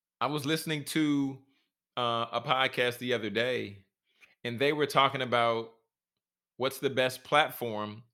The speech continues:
to host your community on. And then they began to talk about what platforms they used. And then after that,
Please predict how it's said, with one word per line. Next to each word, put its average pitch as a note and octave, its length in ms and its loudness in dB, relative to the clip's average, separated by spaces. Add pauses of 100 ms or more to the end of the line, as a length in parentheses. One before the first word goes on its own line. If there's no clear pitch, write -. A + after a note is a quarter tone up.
(320)
to D3 140 -2
host C3+ 360 0
your C3+ 120 2
community D#3 520 -2
on. E2+ 360 -8 (960)
And D3 120 -2
then F#3+ 220 2
they F3+ 120 2
began E3+ 320 0
to D#3 60 0
talk D#3+ 280 2
about D3 260 2
what D3+ 220 0
platforms C#3+ 540 -2
they C#3 160 4
used. C3+ 560 0 (260)
And C3+ 140 -4
then C#3 280 -2 (100)
after E3 420 2
that, D#3+ 420 0